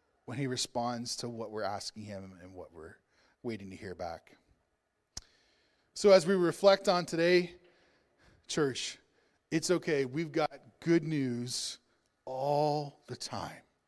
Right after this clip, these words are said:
We've got good news all the time. Eh,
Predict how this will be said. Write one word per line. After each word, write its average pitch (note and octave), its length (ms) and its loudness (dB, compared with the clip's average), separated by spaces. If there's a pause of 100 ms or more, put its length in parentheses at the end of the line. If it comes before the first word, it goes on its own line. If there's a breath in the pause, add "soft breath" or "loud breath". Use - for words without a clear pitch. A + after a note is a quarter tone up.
(480)
We've G3 160 -10
got G3+ 240 -6 (120)
good B3+ 260 2
news B3 360 4
all F#3 220 2
the G#3+ 100 2
time. G#3+ 380 0 (440 loud breath)
Eh, - 260 -6